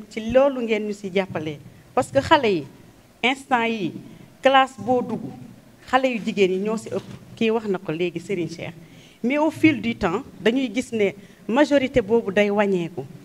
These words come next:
Lan moo ko waral? Cité nañ ko fii léegi. Léegi yéen ngeen ñëw taxaw ci lool pour que loolu arrêté.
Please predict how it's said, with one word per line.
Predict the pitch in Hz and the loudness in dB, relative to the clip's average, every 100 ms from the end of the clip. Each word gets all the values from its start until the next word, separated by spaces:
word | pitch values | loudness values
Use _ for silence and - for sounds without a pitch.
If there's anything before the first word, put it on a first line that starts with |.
| - - - - _ _ _ | -20 -20 -20 -20 _ _ _
Lan | 208 254 320 | 2 6 6
moo | 269 269 | 4 0
ko | 254 220 | 0 0
waral? | 190 165 151 - - | 0 -2 -6 -16 -16
Cité | - 277 220 | -10 -2 0
nañ | 190 185 | 0 -2
ko | 190 | -6
fii | - 156 | -10 -4
léegi. | 180 170 - - - - - | -2 -2 -6 -14 -20 -20 -6
Léegi | 214 262 233 | -2 0 0
yéen | 262 294 | 2 2
ngeen | 277 294 294 | 4 4 4
ñëw | 220 233 | 4 2
taxaw | 226 277 277 262 | 2 2 2 0
ci | 254 | -4
lool | 214 180 214 - - - | 0 2 0 -8 -20 0
pour | 302 294 | 0 4
que | |
loolu | 262 233 233 226 - | 4 6 2 2 0
arrêté. | 233 208 - 147 | 0 2 -2 -6